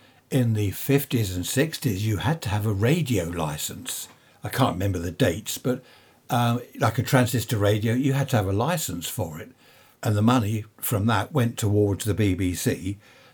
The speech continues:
to help keep them afloat kind of thing, 'cause that's the only money they had from the licence fee. You know, the B B C was established, I'm just reading some notes here, in October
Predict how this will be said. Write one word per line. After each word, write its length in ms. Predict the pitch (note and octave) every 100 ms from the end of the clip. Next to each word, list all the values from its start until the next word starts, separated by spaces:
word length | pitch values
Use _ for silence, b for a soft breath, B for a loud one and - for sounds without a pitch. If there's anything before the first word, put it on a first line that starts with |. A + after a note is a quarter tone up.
| B
to 240 | - A2 E2+
help 380 | G#2+ G2+ -
keep 260 | - A#2 B2+
them 120 | B2
afloat 480 | G2+ - D3+ C#3+ -
kind 220 | - F2+
of 80 | F#2+
thing, 240 | - - G#2
'cause 360 | A2 G2 -
that's 200 | - A#2
the 120 | A2 G#2+
only 160 | G2+
money 280 | G2+ F#2+ G2+
they 160 | G#2 G2
had 300 | D#3 F#2+ - _ _ -
from 240 | - G2+
the 80 | F#2
licence 540 | A2 D3+ - E2+ F2
fee. 360 | - F2+ D#2 F2 _ b b
You 80 | -
know, 60 | G2+
the 60 |
B 220 | F2+ E3+ F3
B 160 | B2+
C 320 | G2 - B2
was 200 | G2 G2+
established, 600 | A2 F#2+ - A#3+ - A2 A2+
I'm 140 | A2+
just 180 | A#2+ F2+
reading 300 | F#2+ F2+ F2+
some 240 | - F#2
notes 380 | G2 G#2 A2+ -
here, 180 | F#2+ F#2
in 160 | G2+
October 600 | G#2+ A2+ - A#2 G#2 G2+